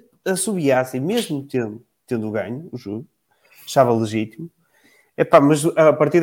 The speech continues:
do momento em que se cria aquela insti-, insti-, institucionaliza-se quase o ganhamos, temos que ir ali, bater palmas e essas coisas, eu acho que isso não,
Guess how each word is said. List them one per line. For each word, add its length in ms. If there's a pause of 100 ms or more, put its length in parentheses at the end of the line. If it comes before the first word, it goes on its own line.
do 160
momento 340
em 60
que 160
se 100
cria 240
aquela 240
insti-, 340
insti-, 480
institucionaliza-se 920
quase 340
o 360
ganhamos, 500
temos 300
que 120
ir 100
ali, 500 (680)
bater 300
palmas 560
e 40
essas 260
coisas, 340
eu 140
acho 180
que 80
isso 180
não, 280